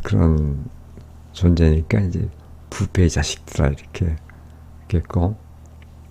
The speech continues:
다시 한번 보면 오 벌레들이여, 귀도 눈도 없는 검은 친구들이여, 자유롭고 유쾌한 한 죽음이 너에게 오는 것을 보라. 개걸스러운 철학자들이여,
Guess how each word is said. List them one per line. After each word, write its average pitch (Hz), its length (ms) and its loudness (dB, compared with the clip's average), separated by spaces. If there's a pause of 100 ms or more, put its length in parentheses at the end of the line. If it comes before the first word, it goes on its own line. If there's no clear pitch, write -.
(320)
다시 98 280 -2
한번 80 360 2
보면 104 260 2 (1120)
오 104 380 12
벌레들이여, 82 800 8 (580)
귀도 107 300 8
눈도 90 340 8
없는 85 500 4
검은 98 440 8
친구들이여, 71 760 0 (880)
자유롭고 98 680 8
유쾌한 87 640 4
한 101 380 4
죽음이 107 680 6 (280)
너에게 90 520 8
오는 80 380 2
것을 76 340 0
보라. - 380 0 (1400)
개걸스러운 90 840 8
철학자들이여, 82 920 4